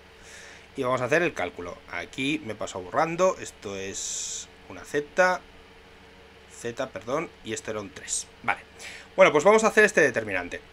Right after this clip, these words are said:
¿Cómo? Por los menores. Más fácil, ¿vale? Cogeríamos X menos dos y multiplicaríamos, quitamos fila y columna, tres por dos menos uno por uno, es decir,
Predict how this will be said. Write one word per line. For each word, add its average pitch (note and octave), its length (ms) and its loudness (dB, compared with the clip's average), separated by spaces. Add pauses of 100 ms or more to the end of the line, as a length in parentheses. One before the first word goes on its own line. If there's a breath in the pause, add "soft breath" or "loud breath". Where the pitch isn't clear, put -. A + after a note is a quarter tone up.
(220)
¿Cómo? E3 300 8
Por A#2 140 0
los A2 160 0
menores. G#2 480 2
Más G#2 160 -2
fácil, F#2+ 340 -2
¿vale? A2 280 0 (400 loud breath)
Cogeríamos A#2 720 0
X G#2+ 360 -8
menos E3+ 280 2
dos C4 480 2 (300)
y C#3+ 100 -2
multiplicaríamos, B2+ 720 2
quitamos G#2 360 -4
fila A#2 180 -2
y - 20 -4
columna, F#3+ 500 4 (400 loud breath)
tres A#2+ 200 -2
por D#3+ 220 2
dos G3+ 220 4
menos C#3+ 300 -2
uno B2+ 140 0
por F#2 160 -10
uno, G#2 200 -6 (140)
es G#2+ 80 -10
decir, D3 320 -2